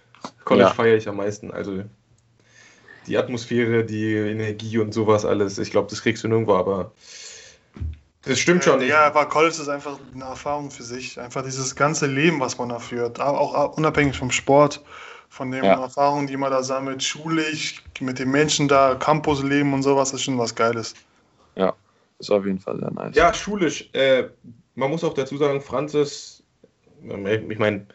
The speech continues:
Speaker 1: das kann man ja sagen, also Franz ist schon, äh, sehr schlau, was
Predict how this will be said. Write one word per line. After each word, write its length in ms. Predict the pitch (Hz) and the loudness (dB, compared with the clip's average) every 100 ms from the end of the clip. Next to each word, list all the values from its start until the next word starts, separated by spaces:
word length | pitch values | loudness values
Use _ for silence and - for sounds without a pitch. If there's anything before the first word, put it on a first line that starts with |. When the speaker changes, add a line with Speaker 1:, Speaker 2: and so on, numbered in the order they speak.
| _ - | _ -6
Speaker 1:
das 280 | 107 - - | -6 -6 -6
kann 140 | 110 | 0
man 100 | 104 | 2
ja 80 | 98 | 2
sagen, 300 | 98 101 92 | 2 0 -2
also 280 | 101 104 98 | -4 -4 -8
Franz 300 | - 117 117 | -6 -4 -2
ist 100 | 120 | -2
schon, 280 | 131 120 120 | -2 -2 -2
äh, 360 | 120 117 113 107 | -4 -2 -4 0
sehr 180 | 117 | 0
schlau, 460 | 120 117 117 135 - - | 0 0 -2 -2 -6 -4
was 500 | 117 117 - - | -2 -2 -8 -20